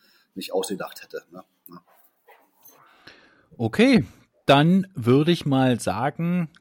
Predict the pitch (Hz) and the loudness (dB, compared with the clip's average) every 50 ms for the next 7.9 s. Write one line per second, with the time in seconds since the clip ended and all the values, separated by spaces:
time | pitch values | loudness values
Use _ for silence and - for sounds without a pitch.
0 | _ _ _ _ _ _ - - - 135 139 156 165 160 160 156 156 156 160 156 | _ _ _ _ _ _ -20 -14 -10 -8 -4 -2 0 2 2 2 2 0 -2 -6
1 | 143 _ _ _ - - 107 117 123 127 120 117 107 104 95 - - - 95 110 | -8 _ _ _ -8 -2 2 2 4 4 4 2 0 0 -4 -6 -6 -6 -2 0
2 | 147 208 240 233 _ _ - _ _ _ - - 131 127 135 139 143 139 139 131 | 2 2 2 0 _ _ -20 _ _ _ -10 -4 -2 -2 0 -2 -2 -4 -6 -8
3 | - - 135 135 135 131 127 123 117 117 - - - - - - 170 202 180 - | -8 -6 -4 -2 0 0 0 0 -2 -4 -8 -16 -20 -16 -4 -2 -2 -2 0 -4
4 | 113 - - - 131 175 226 190 - - - _ _ _ _ - 101 101 95 - | -8 -8 -2 0 2 2 2 0 -2 -4 -14 _ _ _ _ -8 -8 -8 -8 -6
5 | - 98 92 95 92 - - - 92 92 92 92 92 90 95 - 104 - - 143 | -6 -6 -4 -4 -6 -8 -8 -8 -6 -4 -4 -4 -6 -6 -8 -10 -10 -6 -4 -4
6 | 175 - 202 175 143 - _ _ _ _ _ _ _ _ _ _ _ - 123 - | -2 0 -2 -2 -2 -4 _ _ _ _ _ _ _ _ _ _ _ -14 -4 -2
7 | 147 117 - 143 170 185 180 147 151 143 160 165 - 165 165 165 156 | -2 -2 0 0 0 0 0 0 0 0 0 0 0 -2 -2 -2 -2